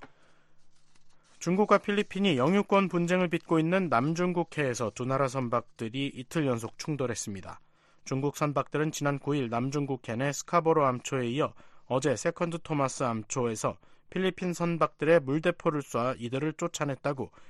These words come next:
매튜 밀러 미 국무부 대변인이 밝혔습니다.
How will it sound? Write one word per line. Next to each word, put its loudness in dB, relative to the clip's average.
매튜 -2
밀러 2
미 -2
국무부 -4
대변인이 -2
밝혔습니다. -6